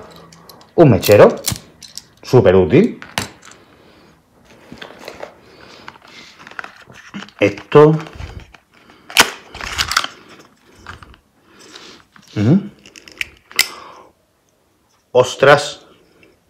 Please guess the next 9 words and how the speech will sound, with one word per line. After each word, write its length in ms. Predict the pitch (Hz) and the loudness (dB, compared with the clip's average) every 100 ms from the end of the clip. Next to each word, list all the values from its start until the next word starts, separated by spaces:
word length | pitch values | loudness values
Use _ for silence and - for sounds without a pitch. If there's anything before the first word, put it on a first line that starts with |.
| _ _ - - - - _ _ _ _ _ _ - | _ _ -20 -20 -20 -20 _ _ _ _ _ _ 2
Qué 460 | 139 170 - - - _ _ _ _ _ - - | 4 4 0 -20 -20 _ _ _ _ _ -20 0
chula, 460 | 139 185 226 175 | 6 8 10 8
¿no? 180 | 294 302 - - _ _ _ _ _ _ - - - - - _ _ _ _ _ _ _ _ _ _ _ _ _ _ | 6 2 -6 -20 _ _ _ _ _ _ -20 -20 -20 -20 -20 _ _ _ _ _ _ _ _ _ _ _ _ _ _
Oh. 640 | 92 107 165 220 - - - - - _ _ _ - - - - _ _ | 0 6 8 8 4 -6 -20 -20 -20 _ _ _ -20 -20 -20 -20 _ _
Esta 420 | - 95 - 127 113 | -10 -10 -6 -4 0
para 140 | 131 | 2
llevarla 680 | 120 110 113 120 120 120 120 | 4 4 4 6 8 8 8
al 200 | 113 - | 4 4
cuello, 880 | 123 139 156 143 151 156 160 160 | 8 10 10 10 10 10 10 10